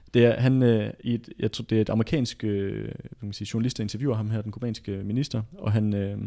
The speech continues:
og han, øh, bliver så sp-, øh, det, som han svarer, eller undskyld, jeg skal lige være,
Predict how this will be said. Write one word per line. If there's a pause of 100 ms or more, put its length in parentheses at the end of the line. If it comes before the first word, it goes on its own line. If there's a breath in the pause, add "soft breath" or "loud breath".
(420 soft breath)
og
han,
øh,
bliver
så
sp-,
øh, (580)
det,
som
han
svarer, (220)
eller
undskyld,
jeg
skal
lige
være,